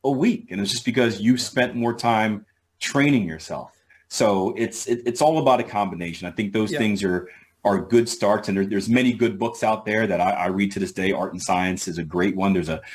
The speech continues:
Speaker 1: a few other good ones as well. There's a bunch of junk books out there, probably, I'm assuming, too, and, and, and videos and whatnot. But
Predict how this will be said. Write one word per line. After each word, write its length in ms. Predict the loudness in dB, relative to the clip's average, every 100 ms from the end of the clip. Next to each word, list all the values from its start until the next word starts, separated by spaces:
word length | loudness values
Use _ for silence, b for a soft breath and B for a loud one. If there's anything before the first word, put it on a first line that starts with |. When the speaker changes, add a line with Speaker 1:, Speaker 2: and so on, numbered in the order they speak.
| B B
Speaker 1:
a 80 | -2
few 220 | 0 2
other 160 | 4 2
good 180 | 2 2
ones 320 | 2 2 0
as 240 | -4 -4
well. 160 | 2 4
There's 140 | 4
a 40 | 2
bunch 200 | 0 -2
of 40 |
junk 260 | -4 -4 -4
books 200 | -2 0
out 180 | 0
there, 320 | 0 0 -2 -6 _
probably, 340 | 0 2 2
I'm 120 | 0 0
assuming, 520 | 2 2 4 2 -2 _ -4
too, 300 | 2 4 4
and, 120 | 2
and, 200 | -2 -6
and 320 | -6 -6 -4
videos 400 | 0 4 4 2
and 120 | -2 -4
whatnot. 520 | -4 0 0 0 -2
But 260 | -2 -2 -2